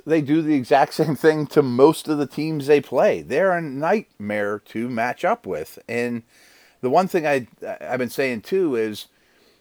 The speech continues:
Andy Reid's like the great poker player when it comes to offensive design and scheme and play calling.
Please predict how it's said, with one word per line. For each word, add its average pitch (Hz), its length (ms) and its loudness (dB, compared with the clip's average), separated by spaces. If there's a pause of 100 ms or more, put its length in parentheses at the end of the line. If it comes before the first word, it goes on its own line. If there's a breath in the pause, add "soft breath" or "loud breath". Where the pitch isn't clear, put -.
(160 soft breath)
Andy 233 280 0
Reid's 175 340 0
like 147 220 4
the 131 100 -2
great 123 440 -2
poker 120 340 0
player 95 340 -2
when 95 140 -6
it - 80 -12
comes 101 260 -6
to - 140 -6
offensive 95 760 -6
design 95 680 -6
and 87 140 -16
scheme 101 560 -10
and 90 160 -14
play 113 280 -4
calling. 90 560 -2